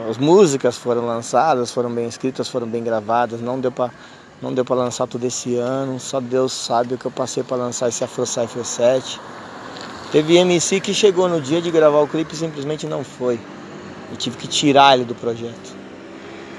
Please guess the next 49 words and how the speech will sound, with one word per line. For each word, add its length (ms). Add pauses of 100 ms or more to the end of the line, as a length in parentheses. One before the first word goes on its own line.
Então, 300
não 100
sei 160
se 80
eu 60
vou 120
continuar 500
com 340
esse 180
projeto 420
ano 160
que 140
vem. 220
Pode 220
ser 180
que 40
sim, 240
porque 220
o 40
meu 200
amor 320
é 40
ainda 140
maior 540
que 140 (100)
tudo, 300 (880)
né? 180 (300)
Por 100
isso 160
que 80
eu 120
faço. 520 (560)
Acho 240
que 220
tem 180
um 120
público 560
que 440 (200)
o 40
rap 400 (300)
mudou 380
muito, 360
né? 220 (380)
Mas 80
tem 120
um 40
público 400
que 100
ainda 180